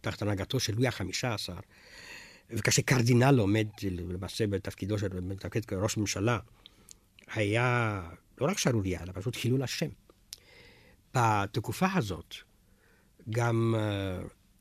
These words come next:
התחילו, התחילו ניסויים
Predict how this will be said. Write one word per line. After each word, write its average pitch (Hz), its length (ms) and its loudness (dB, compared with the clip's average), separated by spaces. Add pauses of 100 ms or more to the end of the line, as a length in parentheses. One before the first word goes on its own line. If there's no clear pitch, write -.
התחילו, 139 840 4 (1600)
התחילו 139 520 6 (1400)
ניסויים 156 680 8